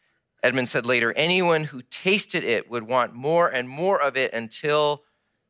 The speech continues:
even if they were allowed to go on eating it until they killed themselves." And this is the power of what we indulge in. Adam and Eve indulged their appetites even though they knew they would die.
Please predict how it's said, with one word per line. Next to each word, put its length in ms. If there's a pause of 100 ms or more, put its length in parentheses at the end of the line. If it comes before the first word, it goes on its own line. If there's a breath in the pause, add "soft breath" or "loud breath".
(100)
even 320
if 200
they 140
were 140
allowed 540
to 140
go 320
on 280
eating 300
it 220
until 500
they 360
killed 480
themselves." 760 (1400)
And 100
this 140
is 140
the 100
power 420
of 160
what 140
we 100
indulge 340
in. 140
Adam 280
and 100
Eve 360 (360)
indulged 360
their 120
appetites 480
even 280
though 420 (220)
they 120
knew 160
they 100
would 180
die. 300